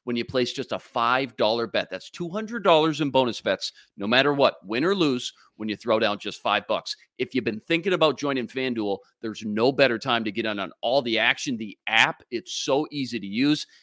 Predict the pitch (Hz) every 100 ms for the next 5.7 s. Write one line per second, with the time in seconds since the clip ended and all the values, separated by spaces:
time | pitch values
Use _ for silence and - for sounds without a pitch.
0 | _ 160 185 185 185 170 170 170 156 139
1 | 113 90 110 139 151 147 135 135 127 -
2 | - 131 135 131 127 123 - 127 123 127
3 | 120 - 123 147 127 117 117 120 113 107
4 | 107 _ _ - 123 120 120 - 117 -
5 | 123 123 123 117 107 113 107